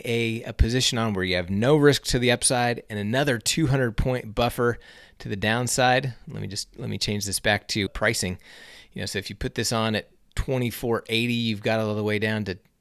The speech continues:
twenty-two eighty, way down here, and that expires tomorrow. That's pretty nuts, especially if you compare it just to a few weeks ago. And I know this seems like ten years ago,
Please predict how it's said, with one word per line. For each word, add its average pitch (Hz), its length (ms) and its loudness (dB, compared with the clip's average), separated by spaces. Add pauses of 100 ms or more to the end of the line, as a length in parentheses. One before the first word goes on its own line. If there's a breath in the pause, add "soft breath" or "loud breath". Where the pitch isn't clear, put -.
twenty-two 131 920 -2
eighty, 135 440 -4
way 123 240 0
down 107 240 0
here, 131 480 -2 (420 loud breath)
and 147 80 -2
that 156 100 0
expires 127 520 6
tomorrow. 117 480 2 (560 loud breath)
That's - 200 -14
pretty 127 300 -2
nuts, 101 480 0 (140)
especially 131 580 4
if 107 120 0
you 107 100 0
compare 120 460 4
it 98 180 2
just - 220 -2
to 98 100 0
a 92 40 -4
few 214 360 0
weeks 151 280 6
ago. 110 280 6
And 110 80 4
I 110 60 0
know 113 120 2
this 104 160 2
seems 117 320 0
like 92 220 0 (140)
ten 117 280 4
years 120 220 2
ago, 95 320 2